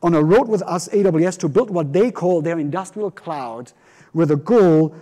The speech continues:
to significantly improve productivity. And it's my great pleasure to welcome Frank Göller,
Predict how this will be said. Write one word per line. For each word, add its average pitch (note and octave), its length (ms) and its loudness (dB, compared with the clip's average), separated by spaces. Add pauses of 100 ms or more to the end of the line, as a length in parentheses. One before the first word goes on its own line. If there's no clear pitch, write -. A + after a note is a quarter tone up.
(120)
to E3+ 80 -6
significantly E3 760 -4
improve D3+ 380 -8
productivity. A2+ 840 -16
And C#3+ 120 -8
it's D3+ 120 -8
my D#3+ 120 -6
great G3 260 -4
pleasure F#3+ 280 -8
to E3 80 -6
welcome D#3+ 540 -2 (220)
Frank G#3+ 400 -4
Göller, E3 400 2